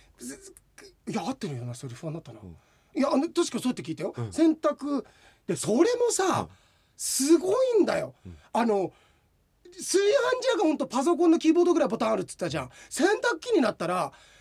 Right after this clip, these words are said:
Speaker 1: 多分、nasaの全部ボタン集めても足りないぐらいあるよ。
Speaker 2: いやいやいやいや。
Speaker 1: すっごいボタンあるよ。
Speaker 2: あ、今いろいろコースが選べたりとかね。
Speaker 1: そう。
Speaker 2: 時間選べたりとか。
Speaker 1: で、それも一応聞いて、
Speaker 2: うん。
Speaker 1: あの、やって、で、こうかけて、
Speaker 2: うん。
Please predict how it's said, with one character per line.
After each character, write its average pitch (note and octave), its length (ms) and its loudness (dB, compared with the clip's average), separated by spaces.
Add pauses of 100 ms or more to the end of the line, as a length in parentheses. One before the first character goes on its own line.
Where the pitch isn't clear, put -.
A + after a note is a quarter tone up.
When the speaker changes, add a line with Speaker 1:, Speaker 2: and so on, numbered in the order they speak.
(100)
Speaker 1:
多 F#4 140 0
分、 C4+ 440 0 (320)
nasa A4+ 420 4
の D4 80 2
全 D4+ 160 0 (240)
部 D4+ 80 2
ボ A3 180 -2
タ C4 240 2
ン C4 60 -6
集 C#4 80 -4
め C4+ 100 0
て - 60 -4
も G#3 100 -4
足 - 120 -4
り C4+ 80 2
な E4 100 4
い E4 60 4
ぐ B3+ 60 0
ら - 80 -2
い - 20 -4
あ - 40 -4
る D#3+ 60 -2
よ。 - 60 0
Speaker 2:
い F#3+ 60 4
や F#3 60 4
い - 40 2
や F#3 120 2
い - 60 2
や D3+ 140 4
い - 40 0
や。 C3 120 0
Speaker 1:
す B2+ 240 0
っ G4 40 4 (240)
ご D5+ 180 6
い C#5+ 60 0
ボ E4+ 120 4
タ C4 160 2
ン A#3 60 4
あ - 40 0
る - 60 -8
よ。 C3+ 80 0
Speaker 2:
あ、 D#3 80 2
今 D3+ 160 2
い C#3 80 2
ろ E3 100 4
い E3 60 4
ろ D#3 200 4
コ G3+ 220 4
ー G3+ 60 2
ス E3+ 120 -4
が C#3 160 4
選 C3+ 140 2
べ C#3 80 -2
た B2+ 100 -2
り G2+ 120 -4
と F#2+ 100 -10
か G#2 60 -12
ね。 A2 60 0
Speaker 1:
そ F#4 460 8
う。 - 40 -14
Speaker 2:
時 C3 100 -4
間 C#3+ 260 0
選 C3+ 120 2
べ C3 80 -2
た B2 100 -4
り G2 120 -4
と G4 60 -2
か。 G4 60 2
Speaker 1:
で、 E4 60 0
そ G4+ 100 4
れ A4 80 4
も G#4 140 2
一 D#4+ 260 4
応 E4+ 140 4
聞 C#4 300 -2
い - 40 -4
て、 B3+ 460 2 (380)
Speaker 2:
う A3 40 0
ん。 G#3+ 60 4
Speaker 1:
あ G#3+ 40 4
の、 G3+ 300 2
や G3+ 160 2
っ G3 60 -6
て、 C#4+ 340 2
で、 A3 260 0 (920)
こ D#3+ 400 -2
う - 40 -20
か C4 220 -2
け G3+ 260 -4
て、 F#3+ 440 -2
Speaker 2:
う F2 40 -16
ん。 D#2+ 60 -18